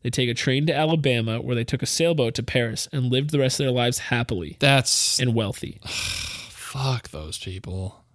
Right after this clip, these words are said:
Speaker 1: Yep.
Speaker 2: That sucks. This is such a bummer of a <laughs> story. Happy Monday, you f- <laughs>
Speaker 1: Thanks, Skeletra
Speaker 2: Thanks, <laughs> thanks,
Speaker 1: nine one one nine.
Speaker 2: Skeletra. Wow, that is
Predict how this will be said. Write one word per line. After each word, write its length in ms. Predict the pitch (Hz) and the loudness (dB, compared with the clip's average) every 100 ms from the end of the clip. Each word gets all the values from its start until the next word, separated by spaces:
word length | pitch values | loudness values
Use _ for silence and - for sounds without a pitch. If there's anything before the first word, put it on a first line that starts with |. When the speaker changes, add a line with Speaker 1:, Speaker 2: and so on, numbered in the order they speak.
| _ | _
Speaker 1:
Yep. 600 | 180 208 113 113 135 - - _ _ | -4 -2 0 0 0 -4 -20 _ _
Speaker 2:
That 280 | - 131 147 | 0 2 2
sucks. 720 | - - - 156 151 104 - | 2 2 2 4 4 2 -2
This 220 | - 131 | 0 2
is 120 | 170 160 | 4 2
such 400 | - 147 143 156 | 2 2 4 2
a 200 | 117 110 _ _ _ | 2 -2 _ _ _
bummer 360 | 131 156 170 | 4 6 6
of 200 | 156 123 180 | 6 6 4
a 60 | |
<laughs> 0 | |
story. 920 | - - - 202 185 - 160 - 123 - _ _ - _ _ _ _ _ | 2 0 -2 2 4 4 2 2 -6 -8 _ _ -20 _ _ _ _ _
Happy 280 | - 196 285 | 0 4 6
Monday, 460 | 175 151 160 143 123 | 6 6 8 6 6
you 160 | 107 | 4
f- 500 | 101 - - - - | -2 -6 -4 -2 2
<laughs> 280 | - - 196 | 2 2 4
Speaker 1:
Thanks, 380 | 226 240 233 - | 6 8 6 6
Skeletra 1120 | 220 202 196 190 208 190 180 175 170 202 220 | 8 8 8 8 8 8 8 6 6 6 6
Speaker 2:
Thanks, 420 | 247 220 233 202 | 6 8 8 8
<laughs> 0 | |
thanks, 20 | |
Speaker 1:
nine 160 | 185 202 | 8 8
one 280 | 240 220 214 | 8 8 8
one 200 | 190 185 | 6 6
nine. 340 | 190 202 180 | 8 8 6
Speaker 2:
Skeletra. 200 | 185 220 - _ _ _ _ - - _ _ | 0 -8 -12 _ _ _ _ -20 -20 _ _
Wow, 340 | 143 151 143 | 4 6 6
that 240 | 127 131 147 | 6 4 4
is 480 | 151 143 135 127 | 4 4 2 0